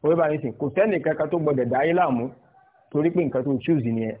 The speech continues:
Lópin ìgbà tó bá ti pé ọmọ ọdún méjìdínlógún. Ó yẹ báyìí sìn. Nǹkan tó ń pè ní secularism nìyẹn. Now, ìjọba, ìjọba gbà wípé àwọn ò lẹ́sìn. Nítorí ẹ̀, ìjọba ò kí ń gbé ẹ̀sìn kankan lójú wọn, àdẹ gbọ́dọ̀ promote ẹ̀sìn kan.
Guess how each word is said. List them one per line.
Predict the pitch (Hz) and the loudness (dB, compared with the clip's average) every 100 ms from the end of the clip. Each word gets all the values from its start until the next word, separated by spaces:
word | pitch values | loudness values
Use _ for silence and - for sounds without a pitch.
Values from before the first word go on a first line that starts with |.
| - | -2
Lópin | 156 190 160 | -2 0 -2
ìgbà | 135 117 113 | -2 -2 -2
tó | 131 | -2
bá | 143 | -2
ti | 135 | -2
pé | 139 139 | -2 0
ọmọ | 123 | 0
ọdún | 131 143 | 0 0
méjìdínlógún. | 131 127 110 117 113 113 _ _ _ _ _ _ _ - | -2 -2 -2 -4 -6 -12 _ _ _ _ _ _ _ 0
Ó | 143 | 2
yẹ | |
báyìí | 151 127 123 | 4 0 -4
sìn. | 110 - _ _ _ _ _ _ - - _ - | -8 -12 _ _ _ _ _ _ -20 -20 _ -6
Nǹkan | 131 143 | -2 0
tó | 156 | 0
ń | 170 | -2
pè | 170 | 0
ní | 123 123 | -2 -2
secularism | 123 - 127 135 120 131 | -4 -2 -2 -2 -2 -2
nìyẹn. | 101 92 - _ _ - | -4 -8 -14 _ _ -4
Now, | 170 165 110 - _ _ _ _ _ _ | -2 0 -4 -10 _ _ _ _ _ _
ìjọba, | 160 156 175 185 175 180 190 - _ _ _ _ _ _ - | 0 2 4 4 4 2 0 -10 _ _ _ _ _ _ -2
ìjọba | 127 175 214 | 2 2 2
gbà | 190 | 2
wípé | 156 160 175 180 - - | 2 2 4 4 2 -6
àwọn | 123 127 131 | -4 0 0
ò | |
lẹ́sìn. | 113 131 135 143 - - _ _ - | 0 0 -2 -8 -8 -20 _ _ -6
Nítorí | 185 190 220 | 0 4 4
ẹ̀, | 185 | 4
ìjọba | 139 156 147 | 2 2 0
ò | 127 | -2
kí | 147 | -2
ń | 160 147 | 0 2
gbé | 175 | 4
ẹ̀sìn | 170 - 110 | 2 -2 -6
kankan | 127 123 127 | -6 -4 -2
lójú | 135 131 139 | 0 0 0
wọn, | 139 | -2
àdẹ | 110 107 | -2 -2
gbọ́dọ̀ | 117 117 110 | -2 -2 -2
promote | - 113 156 165 | -2 0 0 0
ẹ̀sìn | 120 107 107 | -4 -4 -8
kan. | - 120 | -8 -10